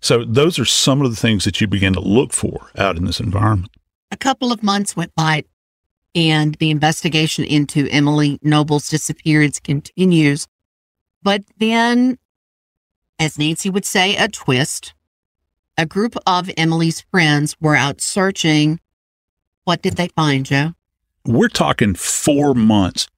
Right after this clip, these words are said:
Speaker 1: four, count 'em, four months downrange since her birthday. You begin to, to look at this, and her friends have, have been searching high and low for her, have not been able to find her. I'm sure that they're just brokenhearted, but what,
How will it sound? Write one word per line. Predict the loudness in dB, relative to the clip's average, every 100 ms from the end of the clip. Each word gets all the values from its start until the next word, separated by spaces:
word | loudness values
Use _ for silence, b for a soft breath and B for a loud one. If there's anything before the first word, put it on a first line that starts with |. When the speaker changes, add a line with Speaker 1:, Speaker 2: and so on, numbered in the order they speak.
| _
Speaker 1:
four, | -2 0 2 0 -2
count | 0 0 0
'em, | -4 -8 _ _ _ _
four | -2 2 4 6
months | 4 4 0
downrange | 0 0 2 2 2 2 0 0 -2
since | -2 -2
her | -2
birthday. | -2 -2 -2 -2 -4 -4 -6 -12 _ _ _ _
You | -4 -2
begin | 0 0 0
to, | 0 0 -2 -8 _ _
to | -4
look | -2 0 -2
at | -2
this, | -2 -4 -4
and | -2 -2 -4 -4
her | -6
friends | -4 -2 2 4 2 2
have, | 0 -2 _ _ _ _ -6
have | -2
been | 0 0
searching | 2 2 2 0 0
high | -2 -4 -2 0
and | 0 0
low | 2 2
for | 0 -4
her, | -4 -2
have | -2 0
not | 2 2 2 2
been | 2
able | 2 0
to |
find | -2 0 2 2
her. | 2
I'm | 0
sure | 2 2 0
that | -2
they're | -2 -4
just | -2 -4 0
brokenhearted, | 0 0 -2 0 0 2
but | 0 0
what, | 0 -2